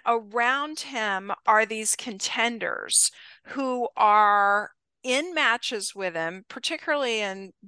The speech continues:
best of three, are just one point, two point, three point, five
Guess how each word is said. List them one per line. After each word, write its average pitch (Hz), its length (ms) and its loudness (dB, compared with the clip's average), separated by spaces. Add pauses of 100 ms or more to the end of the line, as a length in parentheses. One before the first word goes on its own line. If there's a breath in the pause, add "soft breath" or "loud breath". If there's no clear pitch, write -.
best 220 340 4
of 214 200 -10
three, 220 500 -4 (480 loud breath)
are 247 160 8
just - 840 0 (380)
one 240 540 -4
point, 185 560 -10
two 277 320 -4
point, 190 420 -6 (180)
three 262 280 -4
point, - 260 -10
five 294 640 4